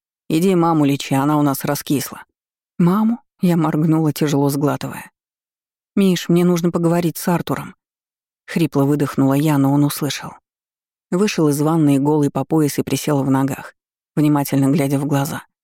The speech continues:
А мне вдруг так захотелось дотронуться, что аж пальцы закололо. Но я сжала ладони, растирая их. Я была права. Он знает, что у меня другой отец.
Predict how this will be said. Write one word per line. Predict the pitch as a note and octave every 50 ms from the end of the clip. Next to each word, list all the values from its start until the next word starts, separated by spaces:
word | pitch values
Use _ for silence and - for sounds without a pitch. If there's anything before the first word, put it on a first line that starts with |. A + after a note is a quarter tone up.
| _ _ _ _ _ _ _ _ _ _ _ _ _ -
А | G3 F#3+
мне | G#3+ A3+ A3
вдруг | G#3 G3 G#3 - - -
так | G3+ F#3+ F#3
захотелось | F3+ F3 - F#3+ - - G#3+ F#3+ D#3+ C#3+
дотронуться, | D3 D3+ D#3 - G3 G3 G#3 F#3 D3+ C#3 - - D3+
что | - - G3+ G3
аж | G3 - - -
пальцы | - E3 C#3 C#3 - - C#3
закололо. | C3+ C3+ - D#3 D3 C#3+ C3 A#2 G2 - - _ _ _ _ _ _ _ _ _ _ _ _ _ _ -
Но | E3 D#3+ D3
я | C#3+
сжала | D3 C#3+ D3 D#3+ D#3 D3+ C#3+
ладони, | C#3 C3+ C3+ D3+ D3+ D3+ D3 C#3 C3+
растирая | B2+ C3+ - - - D3 - C#3 C3+ C3
их. | C#3 D3 - - - - _ _ _ _ _ _ _ _ _ _ _ _ _ _ -
Я | - E3+ E3+ D#3
была | D3+ D#3+ D3 D3 C#3
права. | - - D3+ D3 D3 C#3+ - - _ _ _ _ _ _ _
Он | - F3 E3 D#3
знает, | D#3+ E3+ E3+ E3+ D3+ C3+
что | - - - D#3 D3
у | C#3 C#3
меня | C#3+ D3+ D3 D3+ D3+ C#3+ C#3+ D3+ D#3+ - _ _ _ _ _ _ _ -
другой | E3 D3+ D#3+ D#3 D#3 D3+ C#3+ C#3+
отец. | D3+ - - - - - - -